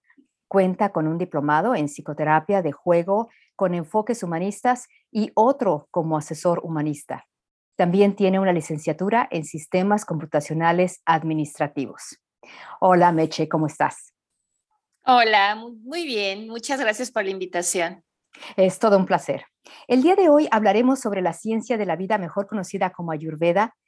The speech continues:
Speaker 1: y cómo alcanzar una vida saludable a nivel emocional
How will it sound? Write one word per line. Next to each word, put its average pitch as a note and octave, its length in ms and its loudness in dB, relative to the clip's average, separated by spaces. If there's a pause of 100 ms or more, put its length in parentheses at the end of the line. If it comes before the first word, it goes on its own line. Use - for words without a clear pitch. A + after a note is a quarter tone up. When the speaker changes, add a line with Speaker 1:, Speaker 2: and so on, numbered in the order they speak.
(120)
Speaker 1:
y A#3+ 220 -4
cómo C4+ 400 2
alcanzar F#3 640 -2
una F#3+ 180 -4
vida F3+ 220 -6
saludable E3 720 -4
a E3 80 -8
nivel E3+ 420 0
emocional E3 880 -2